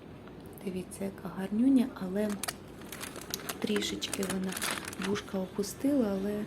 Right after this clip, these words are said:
Думаю, в домашніх умовах вона ці вушка розправить.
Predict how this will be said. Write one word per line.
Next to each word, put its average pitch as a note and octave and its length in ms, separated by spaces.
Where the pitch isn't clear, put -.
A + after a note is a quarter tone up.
Думаю, G#3 320
в - 100
домашніх G3+ 600
умовах G#3+ 580
вона G3+ 360
ці - 120
вушка F#3+ 440
розправить. F3 640